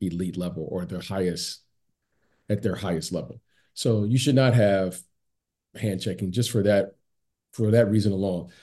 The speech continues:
because it, someone, it will allow someone,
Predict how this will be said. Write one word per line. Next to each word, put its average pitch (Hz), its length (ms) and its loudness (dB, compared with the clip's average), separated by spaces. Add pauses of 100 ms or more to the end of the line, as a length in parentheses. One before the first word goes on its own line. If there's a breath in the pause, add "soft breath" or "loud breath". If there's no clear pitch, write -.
(160 loud breath)
because 135 300 6 (100)
it, - 160 -2
someone, 117 840 4 (500)
it 123 100 0
will 117 300 0
allow 113 360 2
someone, 107 800 0